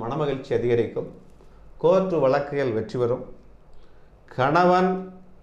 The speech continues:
மனைவி இடையே இருந்த கருத்து வேறுபாடு மற்றும் பிரிவினைகள்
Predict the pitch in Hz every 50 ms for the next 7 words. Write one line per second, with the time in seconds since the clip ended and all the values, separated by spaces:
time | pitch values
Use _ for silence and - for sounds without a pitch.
0 | - - 101 98 110 120 131 156 170 165 160 165 165 170 170 175 - - 117 117
1 | 139 151 156 160 160 165 160 151 147 147 139 135 131 123 139 147 151 147 - -
2 | - 127 127 139 160 170 170 - - - - - 170 160 143 139 135 139 143 143
3 | 127 127 123 123 123 117 135 143 143 - - - - - 120 117 120 - - 120
4 | 107 - - 135 143 156 156 156 151 143 135 135 131 113